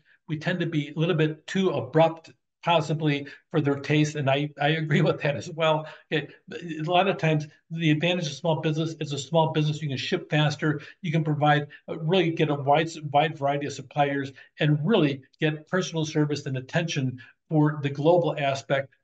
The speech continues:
from small businesses. There's so many big companies out there, and people are turned off by that. A lot of people want to help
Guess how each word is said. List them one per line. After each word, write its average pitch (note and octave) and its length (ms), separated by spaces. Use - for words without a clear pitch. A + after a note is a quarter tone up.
from C3+ 100
small D3 400
businesses. C3 540
There's - 180
so G3 100
many G3+ 220
big F#3 260
companies D3 520
out C3 200
there, B2+ 220
and D3+ 80
people E3 260
are C3+ 80
turned D#3 400
off D#3 220
by D3 140
that. C#3 200
A D#3 80
lot F3+ 220
of - 80
people D3+ 280
want D3+ 200
to C3+ 60
help C3+ 340